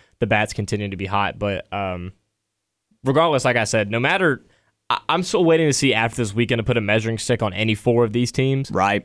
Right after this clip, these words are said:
Speaker 1: Just because it, outside Auburn, these three teams are year in and year out, uh, contenders for the tournament and get to the regionals and supers. Um,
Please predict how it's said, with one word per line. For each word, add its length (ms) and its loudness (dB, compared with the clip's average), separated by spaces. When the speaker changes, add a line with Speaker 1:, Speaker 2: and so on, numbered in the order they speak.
Speaker 1:
Just 180 0
because 540 2
it, 160 -8
outside 280 2
Auburn, 320 4
these 220 2
three 140 0
teams 320 -2
are 60 -2
year 280 4
in 80 0
and 120 0
year 160 4
out, 320 0
uh, 460 2
contenders 520 0
for 100 -4
the 100 -4
tournament 420 -2
and 100 -6
get 100 -4
to 80 -6
the 60 -8
regionals 460 0
and 120 -6
supers. 420 -2
Um, 540 0